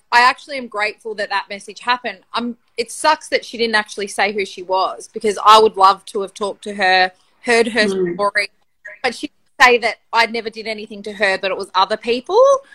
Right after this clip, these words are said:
Speaker 1: And just to give this context, and I write about this in my book, six or seven years ago, I got a message from a girl from school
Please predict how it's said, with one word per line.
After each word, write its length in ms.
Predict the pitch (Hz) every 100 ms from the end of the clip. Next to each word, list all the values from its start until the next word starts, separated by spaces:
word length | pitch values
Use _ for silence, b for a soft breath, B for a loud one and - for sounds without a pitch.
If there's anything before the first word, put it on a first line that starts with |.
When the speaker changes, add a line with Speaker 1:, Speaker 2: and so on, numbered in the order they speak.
| B B B B B _
Speaker 1:
And 260 | 240 254 247 _ _ _ _ _ _ - - - - _ _
just 220 | - 339
to 80 | 339
give 160 | 294 233
this 160 | 254
context, 560 | - 254 240 240 190 -
and 80 | 220
I 60 |
write 260 | 202 214 214
about 220 | 214 202
this 160 | 202 220
in 60 |
my 120 | 196 190
book, 280 | 202 190 -
six 320 | - 262 -
or 80 | 254
seven 300 | 247 208 208
years 200 | 202 202
ago, 280 | 196 190 185
I 80 | 208
got 160 | 220
a 40 | 214
message 340 | 208 220 190
from 140 | - 202
a 40 |
girl 240 | 202 190
from 220 | 190 190 202
school 500 | - 208 196 185